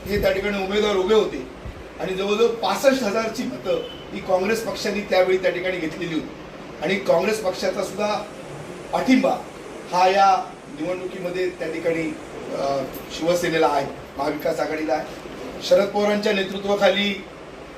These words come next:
राष्ट्रवादी काँग्रेस त्या ठिकाणी आपल्या शिवसेनेबरोबर, महाविकास आघाडीबरोबर आहे आणि त्याचबरोबर जो या जिल्ह्यातला, या मतदारसंघातला जो मुस्लिम समाज आहे, इथला जो दलित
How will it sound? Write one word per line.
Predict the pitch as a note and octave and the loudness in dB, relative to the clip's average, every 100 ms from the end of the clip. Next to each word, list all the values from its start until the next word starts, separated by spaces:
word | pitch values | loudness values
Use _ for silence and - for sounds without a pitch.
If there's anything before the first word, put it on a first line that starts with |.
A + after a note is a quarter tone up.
| - - - | -16 -10 -2
राष्ट्रवादी | E3 - A3 G#3 | -2 2 2 4
काँग्रेस | G3+ F3+ G3 G3+ - - - F3+ | 4 4 4 0 -2 -8 -8 0
त्या | F3+ | 2
ठिकाणी | F3+ F#3 F#3 F#3+ F#3 - - - - - | 2 4 4 4 -2 -6 -14 -14 -14 -10
आपल्या | - F#3+ F#3 F3+ E3 - - - - - | -6 2 4 4 2 -4 -14 -12 -10 -6
शिवसेनेबरोबर, | E3+ F#3 F#3 F#3 F3+ F3+ F3+ F3+ - - - - | -2 0 0 0 0 2 4 4 0 -12 -14 -4
महाविकास | C#3 D3+ E3+ F3+ F3 | 2 4 4 2 0
आघाडीबरोबर | D#3+ E3+ F3 E3 D#3 C3 | 2 0 2 2 2 2
आहे | C#3+ - - - - - - - - - - - | 0 -4 -10 -14 -14 -14 -14 -12 -12 -10 -8 -2
आणि | F#3 | 0
त्याचबरोबर | G3 G#3+ G#3+ A3+ A#3 A#3+ B3 - - - - - - - - G#3 | 6 6 6 2 2 2 2 0 -6 -14 -16 -16 -16 -16 -6 2
जो | A3 A3 - - - - F3 | 2 2 0 -8 -16 -6 2
या | G3 A3 | 4 4
जिल्ह्यातला, | - F#3 G#3+ G#3 A3+ A3 | 0 -2 0 0 2 4
या | G#3+ | 4
मतदारसंघातला | G3+ A3 G#3 G#3+ G#3+ G#3 A#3+ | 2 0 0 0 0 0 0
जो | A#3 | 0
मुस्लिम | A3 G#3 A3+ | 0 -2 -2
समाज | G#3 G#3 F3 D3 | 2 4 4 2
आहे, | - - - - - - - - - - - D#3+ | -2 -10 -16 -16 -16 -16 -16 -16 -16 -16 -10 -4
इथला | G#3 A3 | 2 4
जो | G#3+ A#3 G#3 - - - | 8 8 8 0 -8 -2
दलित | F3 | 0